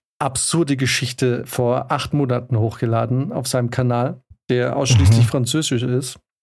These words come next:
Speaker 1: Aber, äh, Teile davon waren in dem Fall dann auf Englisch. Und zwar hat sich Cyrus North eine Sexpuppe bestellt für elftausend Dollar. So, diese Sexpuppe ist im Bereich der Sexpuppen absolute Hightech-Ware,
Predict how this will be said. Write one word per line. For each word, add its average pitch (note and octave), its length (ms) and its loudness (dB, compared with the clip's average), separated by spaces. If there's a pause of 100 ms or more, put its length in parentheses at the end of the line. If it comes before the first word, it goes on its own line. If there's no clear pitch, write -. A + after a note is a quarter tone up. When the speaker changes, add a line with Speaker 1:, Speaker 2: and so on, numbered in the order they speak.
(140)
Speaker 1:
Aber, C3 760 2
äh, B2 60 0
Teile C#3+ 260 0
davon C3+ 300 0
waren C3 140 2
in B2 100 2
dem C#3 120 0
Fall C#3+ 120 -2
dann B2+ 140 2
auf A#2+ 80 -2
Englisch. D3 360 -2 (800)
Und E3 240 0
zwar D3+ 520 2
hat F3 160 0
sich - 320 -4 (200)
Cyrus A#3 640 0
North D#3+ 640 0 (220)
eine D3 560 0 (200)
Sexpuppe C3 600 -2
bestellt B2+ 480 -2
für D#3 680 0 (260)
elftausend C3 540 0
Dollar. C3 240 -4 (500)
So, C#3 140 2
diese A#3+ 300 2
Sexpuppe B3+ 880 -2
ist - 440 -2 (100)
im E3 260 2
Bereich D3+ 420 2
der D3 160 0
Sexpuppen D#3+ 560 -2
absolute D3+ 880 0
Hightech-Ware, B2 840 -2